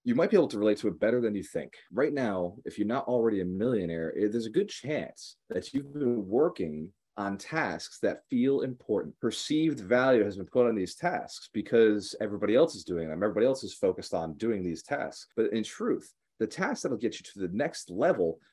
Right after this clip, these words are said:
might not be, certainly is not what everybody else is doing. The task that gets you to the next level is something that you would never have to do again. It's an asset acquisition. It's an asset either being built or acquired or paid for but in some way, an asset is being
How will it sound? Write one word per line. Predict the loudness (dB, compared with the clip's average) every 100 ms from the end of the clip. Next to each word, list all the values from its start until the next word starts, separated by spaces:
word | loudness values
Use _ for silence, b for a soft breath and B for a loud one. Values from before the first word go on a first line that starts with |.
| _
might | -4 0 2 0
not | -2 -2 -4 -6 -2
be, | 0 0 -6 _
certainly | -8 -4 6 6 6 2 2
is | 2 2 0
not | 2 2 0 -8 _ _
what | -2 2
everybody | 2 2 2 0 0
else | 0 -4 -6
is | -10
doing. | -4 -4 -4 -12 _ _
The | -6
task | -2 -2 -2
that | -2
gets | -2 -2
you | -4
to |
the | 0
next | 0 2
level | 4 4
is | 2
something | -2 -2 -6
that | -2
you |
would | -4
never | 0 -2 -2
have | -4 -6
to | -6
do |
again. | -4 -4 -6 -6 _ _
It's | -10 -6
an | -4
asset | -4 -2 -4 -4
acquisition. | -6 -8 -4 -4 -4 -8 -14 _ _ _
It's | -4 -2
an |
asset | -2 -2 -6
either | -4 -6 -2
being | 0 0
built | 4 6 6 2 -10 -18 0
or | 2 2
acquired | 2 0 2 2 0 -2 _ -6
or | -6 -6 0
paid | 0 0
for | 0 0 0 b b -4
but | 0
in | 0
some | 0 0 2 4
way, | 4 4 2
an |
asset | 2 -2 0 2
is | 2
being | 2 0 -2